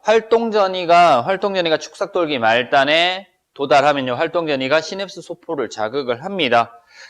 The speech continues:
그래서 시냅스 소포가 세포막과 융합을 하고요. 세포막과 융합하면은 시냅스 소포가 빵 터지면서 안에 있던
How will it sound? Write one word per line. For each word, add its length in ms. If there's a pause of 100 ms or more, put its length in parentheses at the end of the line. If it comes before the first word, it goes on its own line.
그래서 260
시냅스 400
소포가 360
세포막과 640
융합을 580
하고요. 420 (360)
세포막과 500
융합하면은 560
시냅스 320
소포가 300
빵 300
터지면서 480
안에 380
있던 540